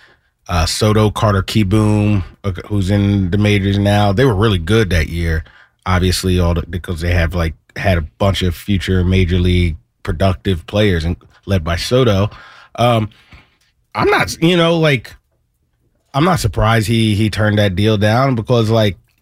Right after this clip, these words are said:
if it gives me the impression that he's not happy there, and, like, look, when you're making upwards of anywhere over, like, a hundred million dollars, like,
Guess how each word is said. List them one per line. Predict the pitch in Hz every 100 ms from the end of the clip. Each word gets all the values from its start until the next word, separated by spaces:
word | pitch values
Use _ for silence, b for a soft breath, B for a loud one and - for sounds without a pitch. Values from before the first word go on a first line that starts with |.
| _ _ _ _ _ -
if | 135 170 180 - _ _ _ _ _ -
it | 160
gives | 170
me | 151 170
the | 180
impression | 147 165 156 139
that |
he's | 123
not | 120 110
happy | 90 110 131 147
there, | 160 170 180
and, | 139 143
like, | 131 107 - b b b _ -
look, | 92 - - _ b b b _ _
when | -
you're | 202
making | 147 135 131 120
upwards | 131 123 127 123 120 101
of | 113 110 95 92 - -
anywhere | 151 131 127 123
over, | 120 113
like, | 113 104
a | 101
hundred | 113 107 107
million | 110 107
dollars, | 104 107 107 104 101 - - - _ _ _ -
like, | 113 101 -